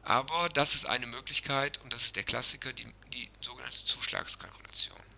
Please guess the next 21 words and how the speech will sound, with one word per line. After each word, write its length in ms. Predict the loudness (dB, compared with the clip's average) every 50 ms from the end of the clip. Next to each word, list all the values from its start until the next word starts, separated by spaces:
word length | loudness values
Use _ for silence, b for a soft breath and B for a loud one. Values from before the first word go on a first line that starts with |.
| -20 -20 -20 -20 -20 -20 -20 -20 -20 -20 -20 -20 -20 -20 -20 -20 -14 -8 -6 B B B B B B B B B B
In 120 | B 6 10
der 140 | 10 10 10
Fertigung, 800 | 10 10 10 10 10 8 4 2 2 -4 -8 -6 -6 -6 -4 -2
also 180 | -2 -2 0 4
Material, 880 | 4 6 6 6 6 6 8 10 12 12 12 12 12 10 6 2 -4 -10 -14 -2 4
Einzel 400 | 6 6 8 8 8 8 8 6
und 120 | 4 -6 -8
Gemein, 340 | 0 6 8 8 8 8
jetzt 160 | 6 2 -2 -4
kommt 180 | -4 -4 -2
Fertigung, 600 | 2 6 6 6 4 2 -2 -4 -4 -6 -4 -4 -2
gibt 280 | -2 -2 -2 -2 -2
es 240 | 0 0 0 0 0
meist 640 | 2 4 8 10 10 10 10 8 6 4 4 4
keine 760 | 2 4 8 8 10 10 10 8 8 4 2 0 0 -2 -4 -6 -8 2
Einzelkosten. 1040 | 6 10 10 10 10 8 4 0 0 -2 -6 -8 -6 0 4 6 6 6 4 2 -2 -12 -20 -20 -20 -18 B B B B B B B B B B B B B -12 -12
Ähm, 120 | -6 -4
Fertigung, 640 | -2 4 8 8 8 8 6 0 -6 -8 -10 -8 -6
die 60 | -4
Fertigung 440 | 0 0 0 0 0 -2 -6 -6 -4
generiert 720 | -4 -4 -2 -2 0 2 2 2 2 2 0 0 0